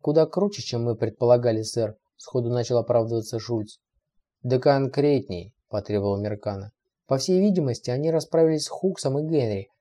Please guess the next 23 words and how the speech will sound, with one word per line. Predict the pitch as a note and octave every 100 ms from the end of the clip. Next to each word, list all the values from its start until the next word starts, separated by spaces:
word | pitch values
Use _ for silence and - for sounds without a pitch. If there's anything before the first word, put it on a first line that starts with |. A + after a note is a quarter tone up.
| _
потом | A#2+ E3 E3+
каким-то | D#3+ D#3 D#3 D#3
образом | - F3+ E3 A#2+ G#2+ G2+
провели | B2 C3+ D#3+
снайперов, | D#3 D3+ C3 G#2+ G#2 G2 - _ _ _
теперь | C#3 C#3 F#3+
пробиваются | F#3 C#3+ C3 D#3 D#3+ D#3+
в | C#3+
центр. | - A2+ G#2 - - _ -
Но | C3
Гао | C#3 F#3 F3 D#3
и |
Блинштоф | D#3+ G#3+ G#3 - A2
у | B2+
них | C#3+ -
на |
хвосте. | C3 C#3+ A#2+ - G#2 G2 _ _ _
Еще | D3 D3 F#3
я | F3+
послал | E3 D#3+ F3 E3
туда | D#3+ D#3+
трех | E3 D#3+ -
аэрбайкеров". | D#3+ D#3+ D#3+ D#3 A2 G2 F2+